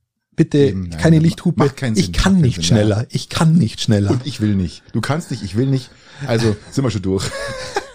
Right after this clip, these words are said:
Speaker 2: Christian,
Speaker 1: Ja, das trifft aber uns beide
Speaker 2: hast
Speaker 1: auch
Speaker 2: du
Speaker 1: in der Kombination ganz gut.
Speaker 2: Ja, super.
Speaker 1: Ähm, ähm, ich kann nicht, du willst nicht. <laughs>
Speaker 2: Hast du noch, hast du noch, äh,
Speaker 1: Nein, ich
Speaker 2: Glühwein
Speaker 1: hab
Speaker 2: drin?
Speaker 1: den, äh,
Speaker 2: Hast du noch
Speaker 1: da,
Speaker 2: Glühwein drin? Sonst
Speaker 1: gelegentlich esse ich Nüsse zwischendrin und die machen so einen trockenen Mund und wenn ich sprechen will,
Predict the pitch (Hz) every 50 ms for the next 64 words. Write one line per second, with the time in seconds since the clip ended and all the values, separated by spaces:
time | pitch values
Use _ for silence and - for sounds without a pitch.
0 | 403 330 - - - - - 151 - - - - - - - 202 202 165 123 -
1 | 147 160 180 170 - - 269 - - 147 143 - 180 208 - - - 160 190 196
2 | 170 - 160 196 190 175 - 156 156 165 - - 165 151 135 127 - - 220 208
3 | 160 120 123 - - - 127 123 131 127 - 175 - - - 135 123 120 110 113
4 | 110 - _ _ _ - - 120 110 107 113 - - 165 - - - - 190 214
5 | 220 196 - - - - _ - 240 190 196 190 156 - - - 117 - - -
6 | 240 - - - 180 - - 359 - 214 - - - - - - - - - -
7 | 240 - _ - - - - - 147 - - 208 196 190 180 - - 165 - 202
8 | - - 190 180 175 - 127 147 156 117 120 139 143 135 117 110 - 131 113 104
9 | 101 98 101 98 95 85 - - 87 92 90 90 90 95 - - - 139 127 -
10 | 123 110 95 95 90 90 110 127 110 120 123 156 185 202 147 120 - - 139 -
11 | 135 - - 156 190 - - - - - 110 - 120 - 139 - - 104 110 113
12 | 117 120 110 104 101 104 - 117 - - 92 98 104 123 73 - 92 95 98 104
13 | 101 - - 107 - - 123 113 110 120 120